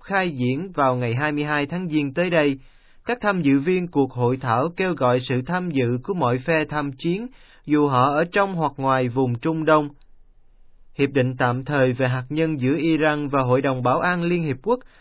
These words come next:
là một dấu chỉ hy vọng trong bối cảnh này. Một hiệp định chung kết về hạt nhân với Iran là một điều cơ bản đối với một nền hòa bình lâu dài ở Syria.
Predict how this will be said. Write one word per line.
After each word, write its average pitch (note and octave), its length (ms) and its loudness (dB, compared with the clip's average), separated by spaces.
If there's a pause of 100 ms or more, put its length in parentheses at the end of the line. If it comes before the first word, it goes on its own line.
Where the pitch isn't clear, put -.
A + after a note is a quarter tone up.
(140)
là D3 160 2
một C#3 220 0
dấu E3+ 280 2
chỉ C3+ 140 0 (180)
hy G3+ 120 -4
vọng B2+ 320 0
trong D3+ 280 -2
bối E3 240 0
cảnh C3 220 -2
này. A#2+ 280 0 (880)
Một D3 300 0
hiệp D3+ 140 0
định C#3+ 300 0
chung E3 220 0
kết A#3 320 -2
về C#3+ 100 -2
hạt C3 260 -2
nhân D#3 300 0
với D#3+ 180 4
Iran D3 540 0 (300)
là D3+ 220 4
một D3 180 0
điều D3 320 4
cơ G3 160 -2
bản C#3+ 380 -2
đối F#3 140 -2
với G3 160 -2
một G3 220 -8
nền C3+ 220 -2
hòa C3 200 0
bình B2 240 0
lâu F3 220 0
dài A#2+ 420 0
ở A#2 260 -2
Syria. C#3 580 -2